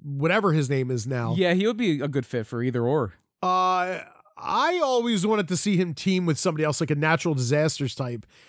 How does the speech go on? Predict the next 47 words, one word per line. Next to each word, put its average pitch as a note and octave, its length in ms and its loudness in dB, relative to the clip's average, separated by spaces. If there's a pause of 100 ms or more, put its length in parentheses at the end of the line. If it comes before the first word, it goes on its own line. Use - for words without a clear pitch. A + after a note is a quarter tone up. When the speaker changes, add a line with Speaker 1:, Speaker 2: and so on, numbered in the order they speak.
(160)
Speaker 1:
I F3+ 100 0
like G3 240 0
that G3 160 0
with G#3 120 0
him. B3 120 0 (240)
But - 140 -2
there's A3 180 2
another A3 260 2
guy F#3 280 2
I D#3+ 120 4
would E3 140 0
love E3+ 500 2
to F3+ 100 2
fucking F3 320 0
Speaker 2:
You D#3 40 0
know F3 60 0
Speaker 1:
see. A3+ 60 2
Speaker 2:
what'd F3+ 160 2
be - 60 2
a C#3+ 40 -2
great G3+ 180 0
team A3+ 140 0
would F3 60 -2
be D3 100 2
Jonah D#3 500 2
and, C3+ 300 0
uh, B2 220 0
Jeff C#3 240 -2
Cobb A#2 380 0
would G#2+ 160 -10
be A2+ 100 -4
a A2 40 -2
great G#2+ 260 -4
tag G2+ 220 -4
team. E2+ 180 -8
Speaker 1:
Okay, A#2 280 0
well, G#2 180 0
that's A2+ 200 0
what C3+ 100 2
I A#2+ 60 4
was B2+ 120 2
just - 220 -2
gonna D4+ 140 0
Speaker 2:
Oh, A3+ 100 2
I'm B3+ 80 2
Speaker 1:
say. G2+ 60 -4
Speaker 2:
sorry. B2+ 360 -4